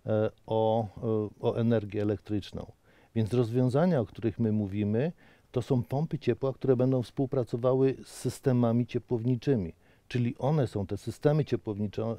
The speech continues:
y, ciepłownicze przede wszystkim zadedykowane, e, do silnie zurbanizowanych,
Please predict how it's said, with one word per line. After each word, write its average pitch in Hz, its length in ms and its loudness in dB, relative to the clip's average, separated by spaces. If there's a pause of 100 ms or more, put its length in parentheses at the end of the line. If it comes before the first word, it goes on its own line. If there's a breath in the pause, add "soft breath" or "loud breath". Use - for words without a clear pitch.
(180)
y, 95 40 -6
ciepłownicze 113 580 -4
przede 139 320 2
wszystkim 135 400 -4
zadedykowane, 117 920 0 (380 loud breath)
e, 113 280 2
do 110 120 -2
silnie 139 340 0
zurbanizowanych, 131 1040 -2